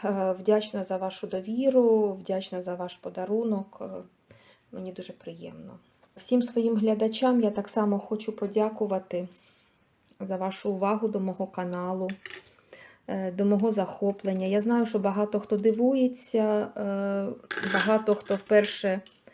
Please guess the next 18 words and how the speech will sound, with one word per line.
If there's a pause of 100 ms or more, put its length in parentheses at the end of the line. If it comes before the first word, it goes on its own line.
(320)
е,
новими
очима
дивиться
на (100)
гудзики. (800)
Але
колись
так
я (320)
вперше
подивилась, (800)
е, (140)
на
гудзики
новими
очима. (160)
Тож,